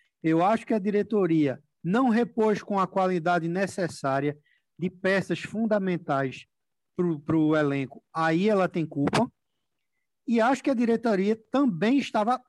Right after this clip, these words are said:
corretíssima em enxugar o elenco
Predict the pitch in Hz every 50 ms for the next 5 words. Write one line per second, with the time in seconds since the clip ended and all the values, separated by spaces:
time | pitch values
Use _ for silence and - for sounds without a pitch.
0 | _ _ - 269 277 254 208 196 233 269 262 - _ - 185 196 233 277 262 -
1 | - - - 202 170 160 151 127 113 - - _ _ _ _ _ _ _ _ _
2 | _ _ _ _ - 196 208 226 240 254 233 - - 262 226 165 147 156 147 143
3 | 139 143 151 175 185 185 156 139 139 135 135 151 165 - - 240 277 339 330